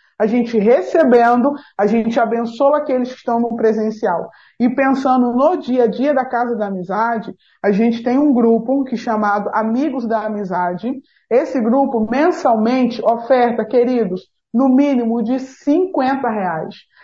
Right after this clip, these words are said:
E nós temos um desafio financeiro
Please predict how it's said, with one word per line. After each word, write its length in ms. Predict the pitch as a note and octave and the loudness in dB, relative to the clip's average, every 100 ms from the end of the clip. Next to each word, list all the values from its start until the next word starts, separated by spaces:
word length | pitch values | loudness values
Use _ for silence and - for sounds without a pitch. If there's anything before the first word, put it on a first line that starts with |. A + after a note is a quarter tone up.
| _ | _
E 40 | |
nós 180 | A3+ B3 | 2 4
temos 320 | C#4+ D#4 E4 | 4 4 6
um 140 | C#4 B3 | 6 6
desafio 560 | A3+ A#3 A#3 D4+ F4+ | 6 4 4 4 4
financeiro 840 | F4 B3+ B3 A3 A#3 F#3 F3+ A3 | 4 2 2 2 4 4 4 -2